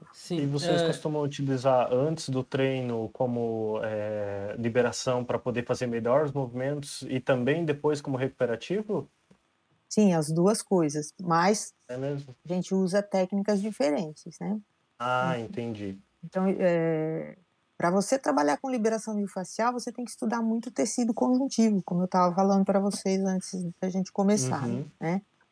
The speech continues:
Speaker 3: E o tecido conjuntivo, a nossa pele, o tecido conjuntivo, a parte muscular, tudo funciona com estímulos, né? Então, dependendo do estímulo que você dá, é, mecânico, você vai ter, é,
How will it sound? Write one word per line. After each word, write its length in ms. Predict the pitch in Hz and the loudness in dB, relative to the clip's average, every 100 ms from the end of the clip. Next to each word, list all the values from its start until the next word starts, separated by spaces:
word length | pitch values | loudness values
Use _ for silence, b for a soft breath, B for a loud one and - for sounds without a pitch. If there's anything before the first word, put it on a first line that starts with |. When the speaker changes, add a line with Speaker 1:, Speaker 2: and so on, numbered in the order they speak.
| _ _ _ _ _ | _ _ _ _ _
Speaker 3:
E 120 | 233 302 | 4 4
o 40 | |
tecido 380 | 302 247 - 208 | 4 2 2 0
conjuntivo, 800 | 214 208 208 180 214 240 226 196 | 2 2 2 0 0 0 2 4
a 40 | |
nossa 280 | 233 269 294 | 4 2 0
pele, 520 | - 226 226 233 233 | 0 2 2 2 -2
o 40 | 220 | -4
tecido 320 | 220 214 214 | -6 -8 -8
conjuntivo, 800 | 226 208 220 208 220 214 214 208 | -6 -2 -4 -2 -2 0 0 0
a 60 | |
parte 280 | 202 208 196 | 2 0 2
muscular, 600 | 202 190 - 180 208 214 208 | -2 -2 -4 0 2 2 0
tudo 200 | 254 247 | -4 -4
funciona 540 | - 247 - 240 247 | -6 -6 -2 -2 -2
com 320 | 240 247 254 240 _ _ - | -2 -2 -2 -6 _ _ -4
estímulos, 680 | 208 - 247 254 202 165 160 | -4 2 6 8 6 4 0
né? 160 | 160 185 _ _ _ | -4 -4 _ _ _
Então, 160 | 196 | 2
dependendo 540 | 208 214 220 214 240 254 | 4 4 6 6 6 4
do 120 | 214 | 4
estímulo 420 | 269 - 233 226 | 2 2 0 0
que 80 | 214 | -2
você 140 | - 190 | -2 2
dá, 360 | 175 202 254 - _ _ _ _ _ _ | 4 4 2 -6 _ _ _ _ _ _
é, 140 | 190 175 | -8 -2
mecânico, 840 | 180 185 - 214 254 247 185 170 - _ _ _ | 2 2 2 2 4 2 -2 -6 -10 _ _ _
você 520 | 175 196 190 - 202 | -2 -2 -2 -2 -2
vai 220 | 196 214 | 2 2
ter, 720 | 214 - 214 208 214 220 220 226 | 2 0 0 2 2 2 0 -2
é, 640 | 202 202 190 190 185 180 | -6 -6 -6 -6 -8 -10